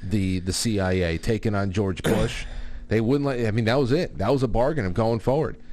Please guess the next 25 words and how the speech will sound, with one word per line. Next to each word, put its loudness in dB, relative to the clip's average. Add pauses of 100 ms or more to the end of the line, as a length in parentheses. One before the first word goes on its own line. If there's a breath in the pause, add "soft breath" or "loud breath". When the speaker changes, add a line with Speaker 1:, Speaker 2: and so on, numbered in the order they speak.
Speaker 2:
Especially -6
Speaker 1:
And -4
Speaker 2:
after -8
he -4
got -6
shot. -6
Speaker 1:
and -6
they -6
tried, -4
yeah. 2 (200)
I 0
did, -4
that, -2 (160 loud breath)
eh, -4
they, -4 (120)
they -2
got 0
shot, -2 (420)
and 2
he 0
held 2
on 2
to 0
dear 2
life. -2